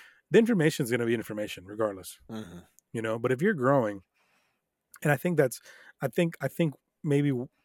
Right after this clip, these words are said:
Speaker 1: peop-, maybe we're missing the point of an algorithm because it's a constant thing. But sometimes when people detox from,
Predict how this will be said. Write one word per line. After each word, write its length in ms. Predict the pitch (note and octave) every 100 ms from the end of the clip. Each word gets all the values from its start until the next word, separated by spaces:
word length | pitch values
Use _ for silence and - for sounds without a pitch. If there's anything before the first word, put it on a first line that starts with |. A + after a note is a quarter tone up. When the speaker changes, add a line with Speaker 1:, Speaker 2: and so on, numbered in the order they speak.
| _
Speaker 1:
peop-, 220 | - D#3 C#3+ - _ _ _ _ _ -
maybe 220 | E3 D#3+
we're 120 | D#3
missing 200 | D#3 D3
the 60 | C3+
point 180 | D3
of 60 | C3
an 60 | C3
algorithm 340 | C3+ C3+ C3+
because 280 | B2+ C3 B2
it's 140 | C#3+
a 60 | A2+
constant 500 | - B2 B2 B2+ G#2+
thing. 340 | - A#2+ C#3 D#3+ _ _ _ _ _ _ _ _ _ _ _
But 80 | D3
sometimes 280 | G3 F#3 A3
when 80 | F3+
people 240 | F#3 D3
detox 840 | G#2+ B2 C3 - D3+ D#3+ - - - _ _
from, 440 | - C3 A#2+ A#2+